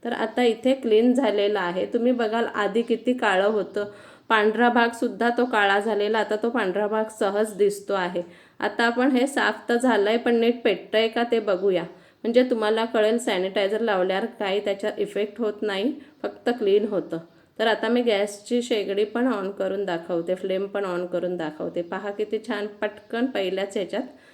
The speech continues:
पेटलेलं आहे. तर त्याचा दुसरा उपयोग आता बघूया सॅनिटायझरचा.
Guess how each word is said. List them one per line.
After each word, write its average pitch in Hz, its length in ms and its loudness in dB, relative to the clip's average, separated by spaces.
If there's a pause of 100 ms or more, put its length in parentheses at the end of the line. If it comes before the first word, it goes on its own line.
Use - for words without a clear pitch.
(280)
पेटलेलं 185 540 0
आहे. 170 300 -6 (1080)
तर 226 80 0
त्याचा 233 300 -2
दुसरा 220 440 0
उपयोग 220 380 0
आता 180 220 -4
बघूया 170 420 -2 (500)
सॅनिटायझरचा. 175 840 -2